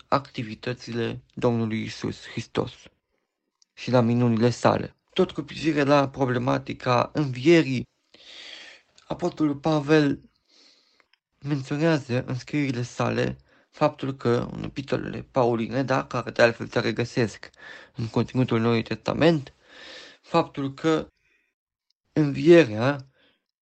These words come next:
este predicată, este mărturisită, este vestită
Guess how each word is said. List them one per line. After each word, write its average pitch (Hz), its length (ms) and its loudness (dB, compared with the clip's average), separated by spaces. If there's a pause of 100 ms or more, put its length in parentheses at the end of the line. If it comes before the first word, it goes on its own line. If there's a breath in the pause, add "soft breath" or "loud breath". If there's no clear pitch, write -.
este 139 800 0 (880)
predicată, 147 840 2
este - 340 -6
mărturisită, 127 800 -6
este 131 340 -2
vestită 131 840 -4